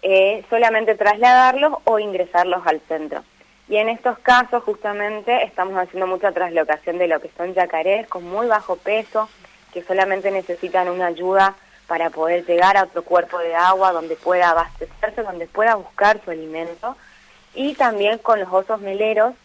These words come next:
que son animales que tienen una movilidad muy lenta, ya que tiene patas cortas, y ellos son justamente los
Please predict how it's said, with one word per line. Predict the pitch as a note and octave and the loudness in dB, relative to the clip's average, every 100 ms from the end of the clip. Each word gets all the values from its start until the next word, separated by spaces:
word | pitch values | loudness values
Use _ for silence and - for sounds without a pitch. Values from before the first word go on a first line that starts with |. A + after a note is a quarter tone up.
| _ _ | _ _
que | F#3 | -8
son | F#3 G3+ | -6 -2
animales | A3+ G#3 F#3+ G#3 A3+ | -2 -2 0 0 -2
que | G#3 | -6
tienen | F3+ F#3 G3+ | -8 -6 -6
una | G3+ F#3+ F#3+ F3 D#3 - _ _ _ _ _ _ - | -4 0 2 2 -2 -6 _ _ _ _ _ _ -4
movilidad | F#3 F#3 F#3 F#3 F#3+ | 2 2 4 4 4
muy | G3+ G3 | 2 -2
lenta, | G#3+ A#3 G#3 E3+ | -2 -2 -2 -2
ya | E3+ | -2
que | F3 | -4
tiene | E3+ F3 | -6 -4
patas | F3 F3 - - | -4 -4 -8 -8
cortas, | - G#3 G#3 G3+ G3 A3 A#3+ _ _ _ _ _ | 0 0 0 0 2 2 0 _ _ _ _ _
y | F#3+ G3+ | 0 2
ellos | G#3+ A3+ | 2 0
son | A3 | -2
justamente | G#3 A3 A3+ G#3+ A3 A3 A3 | -2 0 0 0 -4 -4 -2
los | F#3+ F3 D#3+ | 0 0 0